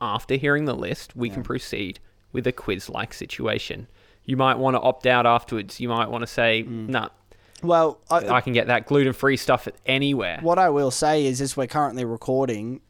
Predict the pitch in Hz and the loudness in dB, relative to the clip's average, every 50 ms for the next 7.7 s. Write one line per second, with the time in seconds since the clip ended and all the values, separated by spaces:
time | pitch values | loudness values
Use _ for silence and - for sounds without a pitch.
0 | _ _ - 127 139 139 147 147 135 - 135 131 135 139 156 139 131 - - 120 | _ _ -6 -4 0 0 0 0 0 0 -2 -2 -2 0 -2 -2 -2 -2 -2 -2
1 | 110 110 113 120 131 143 - - 131 127 139 143 131 - - - - - - _ | -2 -2 -2 -2 -2 -4 -4 -6 -4 -2 -2 -2 -2 -4 -8 -12 -16 -20 -20 _
2 | - - 127 127 139 139 143 139 120 120 123 131 143 139 - - - - 98 90 | -10 -6 -4 -2 0 0 0 0 0 0 0 -2 -2 -4 -6 -8 -6 -6 -8 -8
3 | 90 95 117 160 185 - _ _ _ _ _ - - - 156 147 143 139 135 135 | -8 -8 -8 -8 -10 -12 _ _ _ _ _ -10 -4 0 4 4 6 6 6 4
4 | 135 135 - - - - 156 160 120 123 127 120 196 160 - 147 139 135 - - | 2 0 -2 -6 -4 -2 0 2 2 2 0 0 -2 0 0 0 0 0 0 0
5 | 151 147 151 170 185 - - 240 202 214 185 - - 175 170 160 165 151 151 160 | 0 0 2 0 0 0 -2 -2 -4 -2 -2 0 0 0 -2 -2 -2 0 2 2
6 | 165 165 - 180 - - 160 143 147 - - 147 139 131 - - 143 143 131 147 | 2 2 0 -2 -2 -2 -4 -4 -4 -2 -2 -2 -2 -2 -4 -6 -8 -6 -4 -4
7 | 131 131 120 117 117 - 143 147 151 147 - 127 95 95 | -2 -2 -4 -4 -4 -2 0 0 0 0 -2 -4 -4 -6